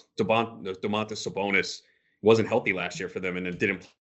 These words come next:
play in the bubble. Having him and Brogdon looks phenomenal. Oladipo looks back too, although I see, um, oh,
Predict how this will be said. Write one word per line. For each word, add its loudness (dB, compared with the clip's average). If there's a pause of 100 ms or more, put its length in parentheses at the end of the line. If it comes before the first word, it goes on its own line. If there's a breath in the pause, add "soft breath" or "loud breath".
(120)
play 0
in 2
the -4
bubble. 0
Having -2
him -4
and -10
Brogdon -4
looks -6
phenomenal. -4
Oladipo 6
looks -2
back -4
too, -2
although -4
I -2
see, -6 (800)
um, -2 (140)
oh, 6